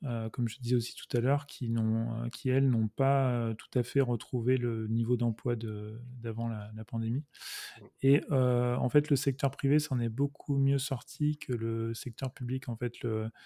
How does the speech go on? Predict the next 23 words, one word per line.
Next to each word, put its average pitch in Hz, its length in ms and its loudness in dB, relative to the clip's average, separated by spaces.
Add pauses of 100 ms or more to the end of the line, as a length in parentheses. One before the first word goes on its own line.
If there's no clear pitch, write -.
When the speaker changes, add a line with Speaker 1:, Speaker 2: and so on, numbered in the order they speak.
(840)
Speaker 1:
euh, 113 540 -4
il 117 80 -4
y 120 60 2
a - 40 4
eu 113 60 2
beaucoup 127 360 4
de, 123 280 2
enfin, 117 200 0
aux 120 60 4
États-Unis, 120 340 2
il 135 60 0
y 131 40 2
a 113 40 2
aussi - 200 -4
des 135 60 2
licenciements 123 500 0
dans 113 140 4
le 110 60 2
secteur 110 360 -4
public, 135 380 -4
hein, 131 180 -2
donc, 110 320 -4
euh, 107 180 -6